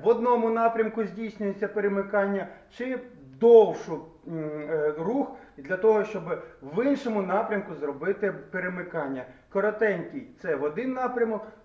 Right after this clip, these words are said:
довший — в іншому напрямку перемикання. Так і тут. Коротеньке і довше перемикання, е, тоді в іншому напрямку робиться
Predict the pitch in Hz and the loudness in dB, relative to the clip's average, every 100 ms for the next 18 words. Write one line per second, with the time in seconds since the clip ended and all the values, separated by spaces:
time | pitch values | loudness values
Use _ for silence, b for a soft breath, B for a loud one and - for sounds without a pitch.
0 | 127 151 180 247 - 269 233 - 139 196 | -10 2 6 8 6 -2 -6 -8 -4 0
1 | 202 - 160 151 175 254 247 214 208 196 | 0 -2 -8 -4 0 0 0 -2 -4 -4
2 | 160 156 151 147 135 135 226 269 220 208 | -4 -4 -6 -6 -6 -4 -2 -2 -6 -8
3 | 185 147 B B B B 165 165 170 240 | -8 -8 B B B B -4 -4 0 2
4 | 262 254 220 226 240 196 143 - 226 208 | 2 2 2 2 -8 -10 -12 6 8 10
5 | 151 - 156 165 160 165 196 233 247 214 | 6 -2 -6 -4 -4 -4 0 0 0 -6
6 | B B B - 160 160 160 151 147 165 | B B B -6 -2 0 2 0 -4 -12
7 | 160 233 190 151 208 202 196 160 185 202 | -8 -8 -6 -4 -4 -4 -6 -4 -2 -2
8 | 185 156 151 185 170 - | -4 -4 -4 -4 -8 -8